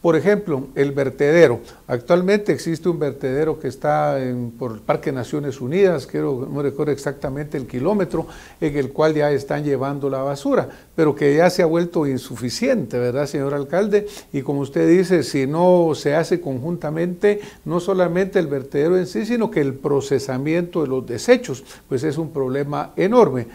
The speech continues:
Igual que el problema del lago de Amatitlán, que todos recordamos que era un lago tan bonito para ir,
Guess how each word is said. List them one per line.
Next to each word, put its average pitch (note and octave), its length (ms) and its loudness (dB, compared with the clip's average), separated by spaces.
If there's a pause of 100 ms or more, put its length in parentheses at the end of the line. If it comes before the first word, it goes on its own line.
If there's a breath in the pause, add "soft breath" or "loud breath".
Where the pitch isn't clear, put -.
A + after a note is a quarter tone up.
(200 loud breath)
Igual F3 480 6
que F3 100 0
el D3+ 80 0
problema D3+ 460 0
del C3+ 180 2
lago D3+ 280 2
de C#3 140 0
Amatitlán, B2+ 580 -4
que D#3 120 -2
todos D#3+ 260 0
recordamos D3 640 -4
que D3+ 100 -2
era D3+ 120 0
un D3+ 120 -6
lago D#3 280 0
tan B2 260 -6
bonito E3+ 440 -4
para B2+ 240 -8
ir, G#3+ 340 2